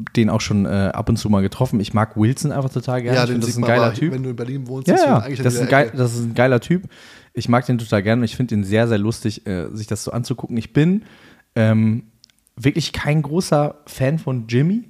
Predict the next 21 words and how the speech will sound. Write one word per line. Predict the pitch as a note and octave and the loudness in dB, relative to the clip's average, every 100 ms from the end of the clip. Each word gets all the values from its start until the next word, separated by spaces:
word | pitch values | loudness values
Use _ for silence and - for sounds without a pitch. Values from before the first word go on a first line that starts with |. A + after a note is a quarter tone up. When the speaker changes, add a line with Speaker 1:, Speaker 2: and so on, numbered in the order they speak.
| _ _ _ | _ _ _
Speaker 1:
Ich | - | -6
finde | - B2 | -2 0
Speaker 2:
Ja. | |
Speaker 1:
irgendwie | C#3+ D3+ D3 - | 0 0 -2 -4
diese | B2+ B2 A#2+ | 0 2 4
ganze | C#3 C3+ | 2 2
Geschichte, | B2+ - D3+ G2 | -2 -2 0 2
aber | A2+ | 4
das | B2 - - _ - | 2 -2 -10 _ -10
führt | - D#3+ | -4 0
jetzt | C#3+ | 0
auch | A2 | 0
zu | - B2 A2 | -4 -6 -2
weit, | A2+ D3+ D3 | 0 0 0
aber | B2 B2 | -6 -8
diese | A#2 | -4
ganze | C3 B2+ | -4 -4
Geschichte | B2+ - C#3 | -6 -8 -8
mit | C3 | -6
seinem | B2+ | -8
Kind | - E3 E3 | -2 -2 -2